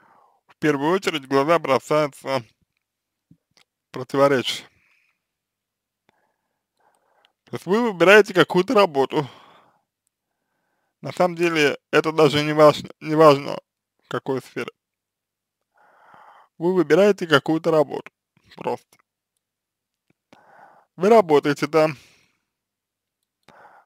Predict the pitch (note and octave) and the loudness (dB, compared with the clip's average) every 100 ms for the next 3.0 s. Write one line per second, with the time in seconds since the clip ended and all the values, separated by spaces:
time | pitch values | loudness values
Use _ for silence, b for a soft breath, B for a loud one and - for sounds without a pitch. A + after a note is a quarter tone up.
0 | _ D3 D#3 D#3 D3 F#3 - D#3+ - - | _ -6 2 2 2 -2 -2 -4 -4 -6
1 | - C#3 C3 C3 - _ _ _ _ _ | -4 -2 -2 -4 -6 _ _ _ _ _
2 | b b b b _ _ - C#3+ G3 | b b b b _ _ -2 4 4